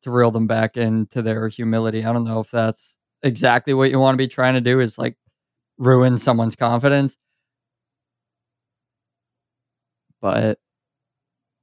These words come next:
I think, I think anybody could apply the same concept across anything.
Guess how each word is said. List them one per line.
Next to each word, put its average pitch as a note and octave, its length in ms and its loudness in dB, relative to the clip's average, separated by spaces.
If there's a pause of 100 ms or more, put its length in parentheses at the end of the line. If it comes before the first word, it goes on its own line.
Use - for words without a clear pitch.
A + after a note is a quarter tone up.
(120)
I C3+ 100 2
think, B2 300 0
I A#2+ 120 4
think A#2+ 200 -2
anybody A2 360 -2
could A#2 140 -10
apply A2 300 -4
the G#2+ 100 -8
same A2 440 -4
concept A2 640 -6
across - 500 -8 (340)
anything. - 580 -8